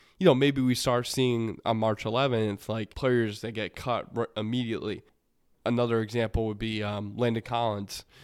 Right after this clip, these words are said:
Landon Collins didn't receive the franchise tag, so he's gonna become a free agent. So what, what that makes me think of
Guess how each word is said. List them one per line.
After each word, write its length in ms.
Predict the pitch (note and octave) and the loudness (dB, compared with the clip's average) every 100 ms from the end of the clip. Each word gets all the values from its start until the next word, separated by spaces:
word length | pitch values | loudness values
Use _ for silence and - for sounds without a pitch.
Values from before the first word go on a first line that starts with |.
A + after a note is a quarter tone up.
| B2+ | -8
Landon 220 | - A#2+ A2+ | 0 0 0
Collins 480 | A#2+ A#2 A2 G2+ | 2 2 2 -2
didn't 220 | A2 A2 F#2 | -4 -4 -4
receive 320 | - B2 A2 | -6 -6 -6
the 80 | G2+ | -4
franchise 500 | A#2+ A#2 B2 A2+ - | -4 -2 -2 -4 -4
tag, 320 | A2+ A2 G#2+ | -6 -6 -8
so 160 | A#2+ | -8
he's 240 | G#2+ A2+ G#2 | -8 -8 -6
gonna 140 | G#2+ | -8
become 300 | G#2 - G#2+ | -8 -10 -12
a 40 | G2+ | -12
free 240 | - G#2+ | -8 -6
agent. 300 | G#2+ G#2 G#2 _ _ - - - | -4 -6 -10 _ _ -20 -20 -6
So 160 | C3+ | -2
what, 340 | A#2+ A2+ A2+ A2+ | 0 0 0 -2
what 200 | A2 G#2 | -6 0
that 280 | A#2+ B2+ G2 | 0 0 -2
makes 340 | A#2 G#2+ - | -4 -6 -2
me 160 | B2 B2 | -2 0
think 280 | A2+ G#2 | -2 -4
of 340 | G#2 G#2+ G2+ | -4 -6 -8